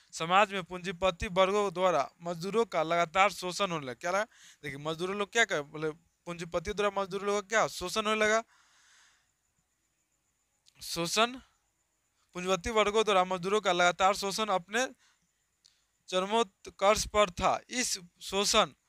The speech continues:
के विरुद्ध आवाज उठाने तथा वर्ग विहीन समाज की स्थापना करने में समाजवादी विचारधारा ने,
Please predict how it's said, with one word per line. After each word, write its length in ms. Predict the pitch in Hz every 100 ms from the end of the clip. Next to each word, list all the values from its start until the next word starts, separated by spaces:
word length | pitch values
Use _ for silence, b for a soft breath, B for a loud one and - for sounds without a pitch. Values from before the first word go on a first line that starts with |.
| _ _ _ _ _ _
के 260 | 220 202 151
विरुद्ध 520 | 151 196 240 202 - _ _ _
आवाज 400 | 160 175 208 233
उठाने 420 | 208 175 196 208 220
तथा 300 | 214 185 160
वर्ग 320 | 170 220 208
विहीन 320 | 185 202 208
समाज 420 | 175 190 202 190
की 280 | - 208 147 _ _ _ _ _ _ _ _ _ _ _ 156
स्थापना 540 | 175 190 190 190 220
करने 380 | 220 208 208 226
में 160 | 190 147
समाजवादी 840 | - 175 190 202 196 196 190 220
विचारधारा 840 | 190 180 196 190 185 208 156 160 - _ _ _ _ _
ने, 320 | 175 208 196